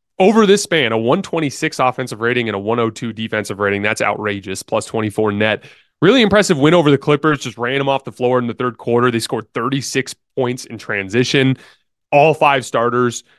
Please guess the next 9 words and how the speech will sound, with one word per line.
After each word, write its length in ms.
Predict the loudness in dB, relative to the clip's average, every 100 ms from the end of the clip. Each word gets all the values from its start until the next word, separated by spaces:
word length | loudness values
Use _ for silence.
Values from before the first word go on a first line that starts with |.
| _
scored 380 | -2 4 6 6
at 140 | 4
least 240 | 0 -2
twelve 340 | 0 2 2 0
points. 360 | -4 -4 -4
They 100 | -6
blocked 280 | -4 -4 -4
eleven 500 | -6 -8 -6 -4 -4
shots. 580 | -4 -2 0 -2 -4 -18